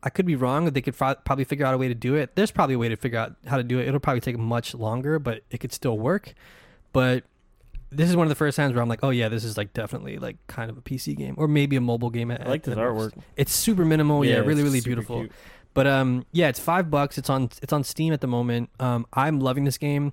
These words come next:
Speaker 1: I forgot to transfer my save over from, like, the manual save from the P C at work, so I didn't get a ch-, I was gonna play it this weekend. I might still play some tonight, um, but I really wanted to stream it. But I wanted to stream it from the save that I had going. But I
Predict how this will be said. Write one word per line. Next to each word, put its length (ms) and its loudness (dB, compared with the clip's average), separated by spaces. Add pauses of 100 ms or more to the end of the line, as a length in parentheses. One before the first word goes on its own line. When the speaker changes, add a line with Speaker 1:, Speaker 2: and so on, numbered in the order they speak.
(240)
Speaker 1:
I 60 -4
forgot 380 0
to 80 -8
transfer 340 -2
my 140 0
save 320 -2
over 340 0
from, 300 -2
like, 180 -4
the 80 -4
manual 380 0
save 240 -2
from 120 -2
the 80 -8 (180)
P 120 -4
C 180 -2
at 100 -2
work, 240 -2
so 120 -4
I 80 0
didn't 140 -2
get 100 -4
a 40 -10
ch-, 160 -14
I 60 2
was 100 2
gonna 120 2
play 160 0
it 60 -2
this 120 -4
weekend. 360 -4 (280)
I 60 0
might 140 4
still 140 4
play 160 0
some 160 0
tonight, 420 -4 (640)
um, 160 2
but 80 2
I 60 4
really 180 4
wanted 220 2
to 80 -8
stream 340 0
it. 100 0
But 120 0
I 20 2
wanted 220 0
to 60 -4
stream 220 0
it 80 -2
from 100 -4
the 80 -2
save 240 -2
that 100 0
I 60 0
had 200 0
going. 300 -2
But 120 -4
I 140 -4